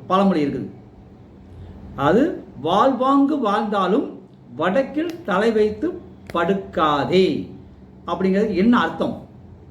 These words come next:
அப்படின்னா, ஒருத்தன் நல்லா வாழ்ந்தாலும், கோடீஸ்வரனாக இருந்தாலும், அவன் வடக்க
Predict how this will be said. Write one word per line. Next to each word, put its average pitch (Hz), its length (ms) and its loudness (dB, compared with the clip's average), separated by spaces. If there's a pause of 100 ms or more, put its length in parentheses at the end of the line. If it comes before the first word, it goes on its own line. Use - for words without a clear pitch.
(240)
அப்படின்னா, 143 520 0 (2500)
ஒருத்தன் 277 560 4
நல்லா 262 440 2
வாழ்ந்தாலும், 240 680 2 (260)
கோடீஸ்வரனாக 277 720 0
இருந்தாலும், 214 560 2 (240)
அவன் 180 240 -4
வடக்க 262 560 -2